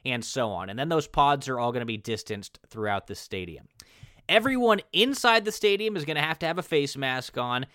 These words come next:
and everyone working the game, that means media, that means security, et cetera, all those type of people,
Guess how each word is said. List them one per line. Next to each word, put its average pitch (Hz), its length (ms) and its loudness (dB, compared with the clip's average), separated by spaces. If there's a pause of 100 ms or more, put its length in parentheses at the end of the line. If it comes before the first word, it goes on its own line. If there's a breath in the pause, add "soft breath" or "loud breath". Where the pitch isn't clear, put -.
(180 soft breath)
and - 80 -4
everyone 143 640 0
working 175 400 2
the 170 80 -2
game, 160 320 -2
that 131 220 0
means 104 280 -8
media, 170 540 2
that 127 220 0
means 120 240 -8
security, 143 840 -2
et 110 140 -8
cetera, 151 500 0
all 139 220 0
those 139 180 -2
type 135 240 -4
of 127 80 -12
people, 135 420 -4